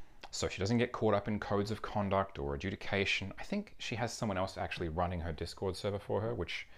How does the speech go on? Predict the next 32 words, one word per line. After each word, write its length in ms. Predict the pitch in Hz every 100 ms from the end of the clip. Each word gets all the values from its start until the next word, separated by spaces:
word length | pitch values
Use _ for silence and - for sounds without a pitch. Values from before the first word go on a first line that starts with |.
| - - - -
seems 240 | - 95
to 80 | 87
be 100 | 87
quite 300 | - 85 -
common. 340 | - 85 90
A 60 | 78
lot 160 | 85
of 40 | 80
these 140 | 78
content 420 | - 90 82 80 80
producers 560 | 73 92 73 80 71
will 100 | 73
have, 320 | 71 76 73 - - - - - - - - -
like, 140 | 73 73
a 40 |
right-hand 580 | 71 78 78 90 80 78
man 420 | 78 78 78 80
or 160 | 78 73
woman 340 | 78 78 80 - - - - - - - -
to 340 | - 80 78 -
actually 300 | - - 87
moderate 580 | 78 80 82 80 82 73
them. 200 | 80 73 - -
And 80 | 98
again, 300 | 90 98 78
I 80 | 85
think 180 | 90
that's 220 | 87 80 82
a 40 |
massive 520 | 73 76 80 - 73
time 260 | - 76 80
sink, 380 | - 98 -